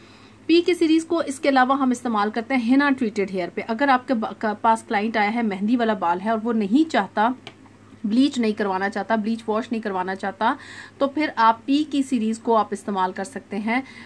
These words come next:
अ, with forty volume, अ, बालों के ऊपर इस्तेमाल करेंगे तो आपको बहुत अच्छा सिक्स और सेवन का result मिल जाएगा।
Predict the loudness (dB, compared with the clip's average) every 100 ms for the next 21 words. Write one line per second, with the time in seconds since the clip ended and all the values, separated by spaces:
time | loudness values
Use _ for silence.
0 | -6 0 0 0 -4 -4 -2 -2 0 0
1 | 0 -2 -2 -2 -2 0 0 0 -2 -4
2 | -4 -4 -2 -2 -4 -6 -6 -4 -4 -4
3 | -6 -2 -2 -4 -6 -6 -6 -6 -6 -4
4 | -4 -4 -4 -4 -4 -4 -6 -10 -8 -8
5 | -8